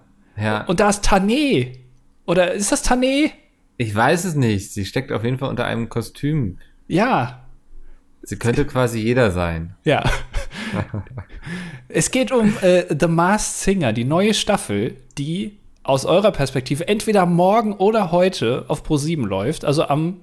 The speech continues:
Speaker 2: warte mal, sechzehnten zehnten.
Speaker 1: Mhm.
Speaker 2: <laughs> Äh,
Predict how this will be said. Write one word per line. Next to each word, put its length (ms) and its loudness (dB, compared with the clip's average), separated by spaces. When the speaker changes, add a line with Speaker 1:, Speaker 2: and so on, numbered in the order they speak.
Speaker 2:
warte 240 -6
mal, 200 -14
sechzehnten 600 0
zehnten. 540 0
Speaker 1:
Mhm. 500 2
Speaker 2:
<laughs> 220 -6
Äh, 380 2